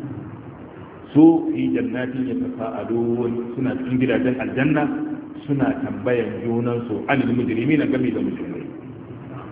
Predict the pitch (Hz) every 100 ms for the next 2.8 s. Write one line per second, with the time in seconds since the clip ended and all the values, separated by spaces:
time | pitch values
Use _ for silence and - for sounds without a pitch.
0 | - 131 131 113 104 107 - 98 110 101
1 | - 139 139 127 120 - 127 - - 127
2 | 147 139 - 113 101 101 95